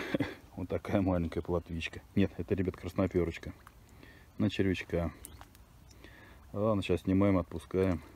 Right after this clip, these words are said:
ловим дальше. О, комара, комары достали. Друзья, ну чё, вот сидим. По поклёвкам вообще прекратились. Но все бросили мы,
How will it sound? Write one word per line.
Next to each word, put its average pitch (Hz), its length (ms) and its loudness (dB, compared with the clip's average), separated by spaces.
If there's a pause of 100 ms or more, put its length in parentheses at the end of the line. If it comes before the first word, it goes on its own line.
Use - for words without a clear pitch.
ловим 85 340 0
дальше. 85 360 -2 (4000)
О, 101 100 -6
комара, 98 480 -4 (280)
комары 101 260 -2
достали. 90 300 -6
Друзья, 101 260 -2
ну 92 80 -6
чё, 104 120 -4
вот 92 100 -4
сидим. 104 320 -4 (1400)
По 95 400 4
поклёвкам 98 460 -2
вообще 117 340 -2 (420)
прекратились. 92 680 -4 (240)
Но 95 80 -8
все - 160 -4
бросили 101 440 -2
мы, 92 360 -4